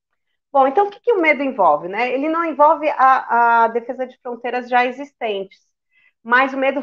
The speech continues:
faz essas fronteiras, né? Ele reforça essas fronteiras, estabelecendo objetos dos quais o sujeito, ao temer, pode se separar. É o resultado de um processo, ah, coletivo que irrompe nas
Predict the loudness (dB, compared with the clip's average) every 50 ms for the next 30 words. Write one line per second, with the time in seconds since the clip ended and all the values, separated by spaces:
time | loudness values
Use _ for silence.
0 | -10 -10 _ 0 2 2 2 2 0 -2 -6 -10 -14 -14 _ _ _ _ -10 -10
1 | -10 -10 -10 -12 -12 -10 -10 -10 -10 -8 -6 -6 -6 -6 -4 -4 -4 -6 -6 -8
2 | -4 0 0 0 0 -2 -8 -18 -20 -20 _ _ _ _ _ _ -16 -16 -16 _
3 | -20 -20 -20 -20 _ _ _ _ _ _ _ _ _ -6 -2 -2 -2 -2 -2 -4
4 | -2 -2 -2 -2 -2 2 2 2 2 0 -4 -12 -18 -20 -18 _ -6 -6 -6 -6
5 | -8 -12 -18 _ -18 -12 -4 0 0 0 0 -2 -6 -10 -14 -14 -14 -12 -10 -8
6 | -4 -2 -2 -2 -4 -6 -10 _ _ _ _ _ _ _ -2 -2 -2 -4 -8 -16
7 | _ -16 -4 -2 0 0 2 0 -2 -2 -6 _ _ _ _ _ _ _ _ _
8 | _ _ _ _ _ _ 0 0 0 2 0 -2 -2 -2 0 2 2 2 2 2
9 | 0 -2 -4 0 0 0 0 0 2 4 6 6 8 6 6 4 0 -6 _ -12
10 | -12 -12 -10 -4 0 2 4 6 8 8 8 8 6 4 2 -2 -4 -6 -6 -6
11 | -8 -10 -6 -6 -4 -4 -6 -8 -12 -12 -10 -10 -8 -8 -8 -4 2 4 4 4
12 | 4 2 -2 -6 -6 -4 -6 -6 -8